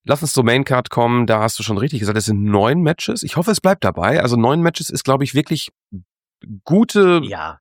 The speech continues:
Speaker 1: Anzahl. Mehr sollte es nicht sein. Gerade weil wir auch zwei Casino Gauntlets, äh, Matches dabei haben, ne? Also
Speaker 2: Die können ja allerdings, und da warte ich ja nur drauf, ähm, wenn wir, glaub, wir, glaub, gucken erstmal die Card durch,
Speaker 1: Ja,
Speaker 2: dann sag ich
Speaker 1: ja,
Speaker 2: dann
Speaker 1: ja.
Speaker 2: was zu. Wir haben die beiden Pre-Show-Matches, hast du schon angesprochen.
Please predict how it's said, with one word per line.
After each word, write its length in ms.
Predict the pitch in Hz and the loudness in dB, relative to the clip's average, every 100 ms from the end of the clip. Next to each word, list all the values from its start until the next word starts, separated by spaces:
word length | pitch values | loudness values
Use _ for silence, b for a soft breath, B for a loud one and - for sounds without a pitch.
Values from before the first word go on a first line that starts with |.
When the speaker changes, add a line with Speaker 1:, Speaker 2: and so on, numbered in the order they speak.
| _ | _
Speaker 1:
Anzahl. 600 | - 143 160 - - 110 131 | -2 0 0 -2 0 2 4
Mehr 180 | 143 147 | 4 4
sollte 200 | 151 139 | 2 0
es 100 | 131 | 0
nicht 300 | 131 - - | 0 -2 -12
sein. 320 | 71 67 82 | -12 -10 -2
Gerade 260 | 107 151 | 0 2
weil 100 | 147 | 2
wir 120 | 143 139 | 2 0
auch 100 | 131 | -2
zwei 360 | - 135 151 | -2 0 0
Casino 420 | - 143 123 147 120 | 2 0 2 2 4
Gauntlets, 420 | 127 160 - - | 2 0 -4 -2
äh, 220 | 90 80 | -2 0
Matches 340 | 85 85 - - | -2 -2 -6 -6
dabei 300 | - - 85 | -6 -6 -8
haben, 200 | 64 55 | -8 -4
ne? 160 | 143 - | -2 -2
Also 260 | - 85 82 _ _ - | -2 -4 -8 _ _ -8
Speaker 2:
Die 120 | 170 | -8
können 260 | - 120 170 | -4 0 0
ja 120 | 214 | 0
allerdings, 440 | 156 196 180 247 | 0 2 2 0
und 100 | 123 | -2
da 120 | 143 127 | -2 2
warte 200 | 113 190 | 0 0
ich 80 | |
ja 60 | 175 | 0
nur 140 | 190 | 2
drauf, 420 | 175 175 240 - - | 2 0 0 -4 -6
ähm, 240 | 143 147 135 | -2 0 2
wenn 100 | 135 | 0
wir, 60 | |
glaub, 160 | 120 135 | 0 -2
wir, 80 | 151 | -4
glaub, 260 | 170 151 | -2 -2
gucken 120 | 214 170 | 0 0
erstmal 180 | - 127 | 0 -2
die 40 | |
Card 220 | 113 101 | -2 -2
durch, 80 | 95 | 0
Speaker 1:
Ja, 80 | 107 | 0
Speaker 2:
dann 60 | |
sag 60 | 95 | 0
ich 40 | 90 | -2
Speaker 1:
ja, 60 | |
Speaker 2:
dann 80 | 92 | -2
Speaker 1:
ja. 60 | 80 | -4
Speaker 2:
was 80 | - | -8
zu. 120 | - _ _ - | -20 _ _ -8
Wir 300 | 127 220 208 | -2 0 2
haben 220 | 160 156 | 2 0
die 80 | 139 | 0
beiden 320 | 131 143 135 - | 0 0 -2 -6
Pre-Show-Matches, 480 | - 208 170 151 143 | -6 -2 0 0 0
hast 80 | 131 | -4
du 40 | |
schon 140 | - - | -4 -4
angesprochen. 640 | 202 - - 190 202 190 | -4 -4 -2 0 0 0